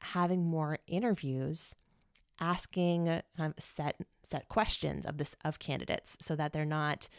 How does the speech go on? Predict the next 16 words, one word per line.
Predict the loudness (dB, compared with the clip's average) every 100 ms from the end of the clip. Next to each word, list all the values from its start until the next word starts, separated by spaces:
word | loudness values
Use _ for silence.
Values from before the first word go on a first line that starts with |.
| -12 0
being | 2
like, | 2 4
"Oh, | 4
this | 4
person | 2 2 4
just | 4 4
seems | 4 2 2
great, | 0 2 2 0 -6 -4
we | -2
should | -2 0
hire | 4 4 4
them." | 2 -2 -4 -16 -20 0
No, | 8 10
we | 10 10
know | 10 8 8
that | 6 4 2 -2 -10